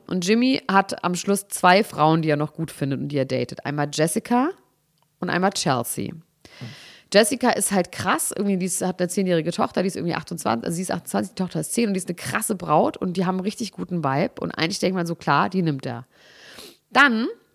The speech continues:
gibt's noch Chelsea. Chelsea ist Flight Attendant, also hier Flugbegleiterin. Ähm, so ein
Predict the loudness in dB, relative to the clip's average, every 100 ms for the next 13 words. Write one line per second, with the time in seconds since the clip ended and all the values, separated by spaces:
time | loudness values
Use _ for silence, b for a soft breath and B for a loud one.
0 | _ _ _ -10 -6 0 0 2 2 2
1 | 2 0 0 0 _ _ _ _ _ _
2 | _ -10 4 4 6 2 2 4 4 4
3 | 0 0 2 0 0 -2 -2 -2 -2 -4
4 | -2 2 4 4 0 0 -2 B B B
5 | B B 0 4 4 4 0 -2 -4 -8
6 | -16 -8 -6